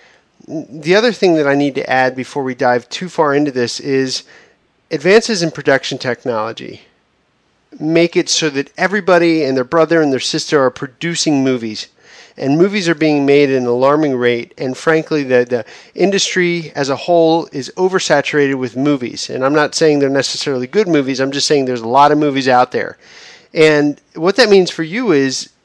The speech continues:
you are absolutely responsible for sourcing your own audience. And this doesn't rely, you know, it doesn't come back to the sales agent. It's not their responsibility anymore. In terms of the distributor, as we're gonna get in,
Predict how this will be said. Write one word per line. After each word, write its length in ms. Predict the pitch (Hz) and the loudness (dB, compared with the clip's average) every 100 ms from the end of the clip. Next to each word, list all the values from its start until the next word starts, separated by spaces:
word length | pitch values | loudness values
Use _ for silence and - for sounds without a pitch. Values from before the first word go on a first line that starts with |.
| - | -20
you 300 | 151 214 240 | -8 0 4
are 280 | 202 180 - | 4 2 2
absolutely 800 | 160 175 - 180 156 165 156 131 | 0 0 -2 -2 -2 -4 -4 -8
responsible 720 | 127 - 139 131 135 117 117 | -8 -4 0 0 -2 -6 -6
for 180 | - 135 | -6 -8
sourcing 680 | - - 175 - 170 156 143 - - - | -6 -4 -6 0 0 0 -4 -14 -20 -10
your 400 | 143 151 160 - | 0 2 2 0
own 520 | 147 139 131 127 - _ | 0 2 2 0 -8 _
audience. 600 | 143 135 120 92 - - - _ _ _ _ _ _ _ - | -4 -2 -2 -6 -10 -12 -16 _ _ _ _ _ _ _ -10
And 400 | - 135 131 131 | -2 -2 -2 -4
this 200 | 147 - | -6 0
doesn't 280 | 170 160 151 | 2 2 2
rely, 400 | 147 147 147 147 | 2 4 4 2
you 240 | 143 147 | 0 0
know, 160 | 131 127 | 2 2
it 80 | |
doesn't 200 | 156 151 | 0 -2
come 140 | 143 156 | -4 0
back 160 | 143 - | 0 -2
to 80 | |
the 60 | 127 | -8
sales 380 | 117 143 143 143 | -2 0 0 0
agent. 340 | 143 143 147 | -2 -2 -4
It's 180 | 120 - | -4 -4
not 200 | 135 131 | -4 -2
their 160 | 143 147 | -2 -2
responsibility 800 | 156 - 151 147 147 147 143 147 | -2 -2 -2 -2 0 2 2 2
anymore. 500 | 143 143 143 143 139 - - _ _ _ _ | 0 0 0 0 -6 -16 -20 _ _ _ _
In 280 | 131 127 120 | -8 -6 -4
terms 280 | - 165 139 | -2 0 0
of 80 | |
the 80 | 131 | -4
distributor, 640 | 123 123 - 208 202 190 180 | -4 -4 -4 -2 2 4 4
as 200 | 139 127 | 2 -2
we're 100 | 143 | 0
gonna 180 | 139 135 | 0 2
get 220 | 139 135 | 2 2
in, 220 | 147 147 | 2 0